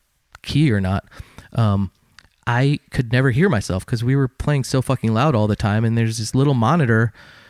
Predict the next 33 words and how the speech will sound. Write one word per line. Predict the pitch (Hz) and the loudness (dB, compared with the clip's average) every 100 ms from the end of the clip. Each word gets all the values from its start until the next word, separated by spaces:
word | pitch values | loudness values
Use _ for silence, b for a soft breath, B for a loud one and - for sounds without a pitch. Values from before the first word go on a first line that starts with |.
| B B | B B
and | 127 113 | -2 0
so | 143 | 0
what | 127 127 127 | 2 2 2
would | 131 | 2
happen | 117 143 131 | 2 0 0
is | 110 - | 0 -2
I | 110 117 | -2 0
would | 123 120 - _ _ _ - | 2 0 -2 _ _ _ 0
over | 143 143 143 135 | 2 4 2 0
sing | - - 143 127 | -2 -2 0 0
'cause | 117 98 | -2 0
I | 120 | 0
would | 120 - | 0 -2
try | - 123 | -2 0
and | 123 | 0
project | - 110 120 113 - | -2 -4 0 -2 -2
so | - 117 | -2 0
much | 117 127 - | 0 -2 -2
just | 131 - | -4 0
so | 147 | 0
that | 143 | 2
I | 131 | 0
could | 131 127 | -2 -2
actually, | 139 127 | 0 0
like, | 113 - | 0 -4
hear | - 131 131 131 | -4 0 0 0
if | 117 | -2
I | 110 | 0
was | 117 - | -2 -2
on | 113 107 | -4 -4
key | - 160 120 | -2 -2 0
or | |
not. | 101 95 | 0 -4